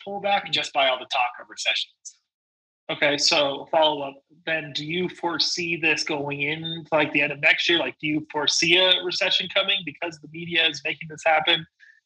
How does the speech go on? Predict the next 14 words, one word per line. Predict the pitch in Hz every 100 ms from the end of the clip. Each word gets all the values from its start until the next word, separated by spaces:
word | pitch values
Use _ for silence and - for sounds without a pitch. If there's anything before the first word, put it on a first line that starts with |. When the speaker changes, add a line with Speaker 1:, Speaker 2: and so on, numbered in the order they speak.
| _ 151
Speaker 2:
Like, | 143 - -
are | 170
we | 175
putting | 180 208 202 175
the |
cart | - 175 190
before | - 180
the | 170
horse | 160 175 180
here? | 208 214
Is | 190 160
that | 156
the | -
saying? | - 190 202